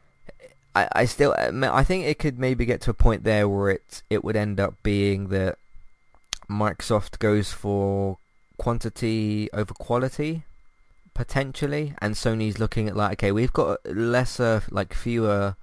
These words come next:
exclusives releasing per year, but they're really, really good,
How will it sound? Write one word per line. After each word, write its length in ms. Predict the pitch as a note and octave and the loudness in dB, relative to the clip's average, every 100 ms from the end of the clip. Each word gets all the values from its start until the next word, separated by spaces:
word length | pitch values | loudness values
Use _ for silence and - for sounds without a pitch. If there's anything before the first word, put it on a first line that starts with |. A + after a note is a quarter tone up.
| - | -10
exclusives 640 | G#2 - - G#2 - F#2 | -8 -6 -2 -2 -2 -4
releasing 400 | G2 G2 G2 G2 | -2 -2 -2 -4
per 160 | - F#2 | -2 0
year, 460 | F#2+ G2+ F2+ F2 - - - - _ - | 0 0 0 -2 -6 -16 -20 -20 _ -6
but 120 | G#2 | 0
they're 160 | G2 G2 | 2 2
really, 500 | G#2+ G#2 G#2 G2+ G2 | 2 2 4 2 2
really 340 | G2+ G2 G2 | 2 2 0
good, 380 | F2 G2+ G#2 | 0 0 -2